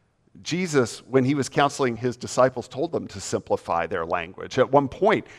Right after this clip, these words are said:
he says, "Let your yes be yes. Let your no be no." Don't get caught in the trap of saying yes and doing no.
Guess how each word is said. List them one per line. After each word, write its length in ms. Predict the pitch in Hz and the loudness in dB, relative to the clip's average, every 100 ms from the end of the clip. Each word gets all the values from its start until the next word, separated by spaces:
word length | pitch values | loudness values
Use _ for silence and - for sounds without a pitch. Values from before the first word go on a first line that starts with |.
| - | -6
he 100 | 147 | 0
says, 300 | 175 147 127 | 4 4 4
"Let 340 | 147 226 233 | 6 6 4
your 160 | 285 269 | 0 0
yes 560 | 156 180 139 151 - - - - | 4 6 8 6 2 -10 -18 -4
be 80 | 117 | 0
yes. 580 | 165 143 101 - - - _ _ _ _ _ _ _ _ _ _ | 2 6 4 4 -6 -18 _ _ _ _ _ _ _ _ _ _
Let 240 | 110 143 - | -6 -4 -2
your 80 | |
no 220 | 165 170 170 | 4 4 4
be 180 | 180 | 0
no." 400 | 165 175 135 - - _ _ _ _ _ _ _ _ _ _ _ _ _ _ _ _ _ - | 2 6 6 4 -10 _ _ _ _ _ _ _ _ _ _ _ _ _ _ _ _ _ 2
Don't 180 | 143 | 2
get 180 | 135 135 | 4 0
caught 280 | - 131 127 | 4 8 8
in 80 | 120 | 6
the 80 | 113 | 0
trap 300 | - 131 127 | 6 6 4
of 100 | - | -2
saying 340 | 120 127 135 | 0 0 2
yes 320 | 117 113 120 | 4 4 2
and 160 | 135 123 | -2 -4
doing 320 | 113 107 101 | -2 -4 -4
no. 300 | 98 98 117 | -4 -4 -6